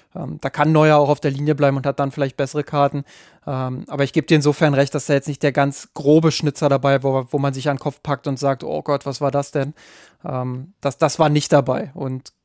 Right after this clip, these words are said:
ich glaub, gegen Portugal konnte er sich noch auszeichnen mit ein paar Pässen,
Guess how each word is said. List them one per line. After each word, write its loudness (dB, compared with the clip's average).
ich -18
glaub, 0
gegen -2
Portugal 4
konnte 2
er 0
sich -8
noch -2
auszeichnen 0
mit -4
ein -6
paar -2
Pässen, -4